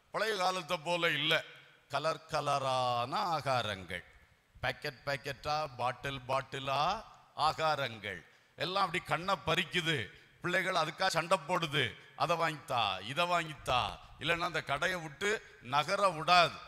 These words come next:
அப்படியெல்லாம் ஒரு பக்கம் இருக்கும் போதும், பெற்றோர்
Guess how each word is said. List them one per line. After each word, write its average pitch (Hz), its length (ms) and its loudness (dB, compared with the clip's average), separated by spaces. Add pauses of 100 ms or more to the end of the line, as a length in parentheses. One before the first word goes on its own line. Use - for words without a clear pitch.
(460)
அப்படியெல்லாம் 170 680 4
ஒரு 175 200 0
பக்கம் 175 380 0
இருக்கும் 165 360 -2
போதும், 151 540 2 (420)
பெற்றோர் 202 580 2